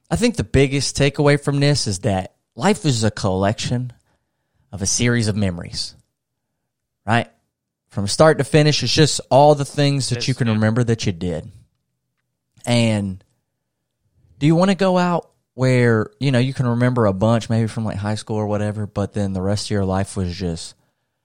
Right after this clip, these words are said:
Speaker 1: kinda more mundane to you? You didn't have some experiences that you wish you would've. Maybe you didn't go skydiving. Maybe you didn't buy that house.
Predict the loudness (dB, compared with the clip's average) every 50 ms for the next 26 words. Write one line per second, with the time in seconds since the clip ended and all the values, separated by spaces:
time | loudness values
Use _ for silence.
0 | _ _ _ _ _ -10 -6 -4 -2 -2 -2 0 0 0 0 0 0 -2 -2 -2
1 | -2 -4 -4 -4 -4 -6 -6 -6 -6 -4 -4 -6 -6 -8 _ _ _ _ _ _
2 | _ _ _ _ _ _ _ _ -6 -4 -2 0 0 -2 -2 -4 -4 -2 -2 0
3 | 0 0 -2 -4 -4 -4 -2 -4 -4 -6 -6 -6 -4 -2 -2 -2 -2 -2 -4 -4
4 | -4 -6 -4 -4 -4 -6 -4 -4 -4 -2 -2 -2 -2 -2 -4 -6 -6 -6 -6 -4
5 | -4 -4 -6 -6 -10 -14 -20 -20 _ _ _ _ _ _ _ _ _ -8 -6 -4
6 | -2 -2 -2 -2 -2 -2 -2 -2 -2 -2 -2 -4 -4 -4 -2 -2 -4 -4 -4 -4
7 | -6 -8 -10 -10 -12 -18 -20 _ _ _ _ _ _ _ -8 -6 -6 -4 -4 -4
8 | -4 -4 -2 -2 -2 -2 -2 -4 -6 -6 -10 -10 -8 -8 -10 -10 -10 -12 -12 -12
9 | -14